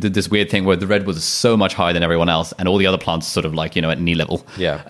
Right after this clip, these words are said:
Speaker 1: Just because they're all, like, competing against one another. Um,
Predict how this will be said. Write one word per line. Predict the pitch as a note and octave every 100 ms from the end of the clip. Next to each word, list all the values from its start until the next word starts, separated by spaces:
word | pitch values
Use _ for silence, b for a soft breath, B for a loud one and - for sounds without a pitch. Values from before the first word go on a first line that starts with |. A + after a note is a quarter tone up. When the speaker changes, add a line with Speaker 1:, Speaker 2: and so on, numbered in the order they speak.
| -
Speaker 1:
Just | F#2+ A2
because | A2 - A#2
they're | B2+
all, | G2+
like, | F#2+ -
competing | F#2 G2 F2+
against | E2+ E2+ E2
one | E2+
another. | D#2+ D#2+ D#2+ - B B B -
Um, | F2 E2+ E2+ F2